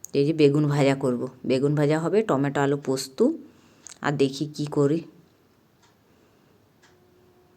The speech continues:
যে বেগুনটা কাটতে কাটতে মাঝখানে একটু পোকা বেরিয়ে গেল,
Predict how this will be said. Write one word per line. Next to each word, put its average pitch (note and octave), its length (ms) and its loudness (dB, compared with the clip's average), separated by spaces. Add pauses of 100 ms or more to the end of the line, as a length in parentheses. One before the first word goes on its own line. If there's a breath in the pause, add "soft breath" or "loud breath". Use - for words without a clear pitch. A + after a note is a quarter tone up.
(1800)
যে E3 120 -6
বেগুনটা D3+ 400 4
কাটতে D3 340 0
কাটতে D3+ 300 0
মাঝখানে D3 440 -2
একটু D3 200 -4
পোকা D3 320 0
বেরিয়ে B2+ 300 -2
গেল, B2 180 -6